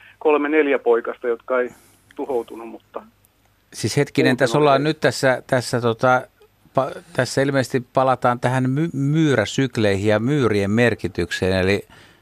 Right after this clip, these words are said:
Speaker 2: tulkitseko nyt oikein, että sä oot sitä mieltä, että siis, siis, äh, myyräkannat oli, oli hyvät, kun myyräkannat romahti, niin edelleen nää, tää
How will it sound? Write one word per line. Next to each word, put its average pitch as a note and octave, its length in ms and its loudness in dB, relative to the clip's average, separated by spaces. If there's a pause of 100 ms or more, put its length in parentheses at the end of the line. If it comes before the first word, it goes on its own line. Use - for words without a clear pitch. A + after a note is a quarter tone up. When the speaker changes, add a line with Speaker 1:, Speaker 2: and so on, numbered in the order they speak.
(200)
Speaker 2:
tulkitseko A#2+ 560 0
nyt A#2+ 160 0
oikein, A2 520 2
että G2+ 420 0
sä A#2+ 140 0
oot A2+ 100 0
sitä C#3+ 300 0
mieltä, F#2 520 -2
että G2 220 -4
siis, G2+ 300 -4 (960)
siis, G2+ 680 -2
äh, G#2 580 -2 (460)
myyräkannat B2 600 2
oli, A2 280 0 (160)
oli G#2 220 0
hyvät, D#3 280 0
kun A2+ 220 -4
myyräkannat B2 540 0
romahti, B2 800 0
niin A#2 160 2
edelleen A2 500 0
nää, G2+ 160 -2
tää G#2 360 0